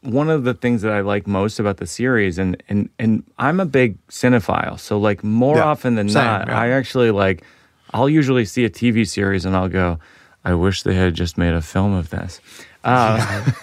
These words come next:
Speaker 2: <laughs> Yeah.
Speaker 1: <laughs> that's,
Speaker 2: Yeah,
Speaker 1: like, my
Speaker 2: exactly.
Speaker 1: dirty little secret about a lot of
Speaker 2: Yeah,
Speaker 1: shows.
Speaker 2: yeah.
Speaker 1: And, uh,
Speaker 2: Yeah.
Speaker 1: and with your series, I'm like, "I'm so glad they made this a series,"
Speaker 2: Mm-hmm.
Speaker 1: uh, b-, you know, because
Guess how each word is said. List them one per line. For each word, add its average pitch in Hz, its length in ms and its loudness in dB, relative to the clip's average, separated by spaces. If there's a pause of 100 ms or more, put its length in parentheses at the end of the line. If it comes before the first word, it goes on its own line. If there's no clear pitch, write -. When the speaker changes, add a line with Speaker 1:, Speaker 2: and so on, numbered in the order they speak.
(120)
Speaker 2:
<laughs> - 100 -20
Yeah. 156 100 2
Speaker 1:
<laughs> - 300 -10
that's, - 40 -2
Speaker 2:
Yeah, 156 180 4
Speaker 1:
like, 139 100 -4
my 170 60 2
Speaker 2:
exactly. 143 300 2
Speaker 1:
dirty 147 260 0
little 131 180 2
secret 135 360 -2
about 107 180 2
a - 20 0
lot 117 180 2
of 127 80 4
Speaker 2:
Yeah, 113 80 2
Speaker 1:
shows. 117 380 0 (360)
Speaker 2:
yeah. - 60 -14 (180)
Speaker 1:
And, 143 260 2
uh, 127 260 2
Speaker 2:
Yeah. 127 140 0 (120)
Speaker 1:
and 147 220 0
with 143 160 2
your 147 320 2
series, 123 540 0
I'm 117 160 0
like, 113 200 2
"I'm 113 140 0
so 120 220 2
glad 113 180 0
they 104 120 0
made 98 460 2
this 104 280 0
a 110 180 -2
series," 117 960 -2
Speaker 2:
Mm-hmm. 117 280 0 (280)
Speaker 1:
uh, 107 460 2
b-, 110 300 -8
you 120 160 0
know, 110 160 4
because 113 840 -2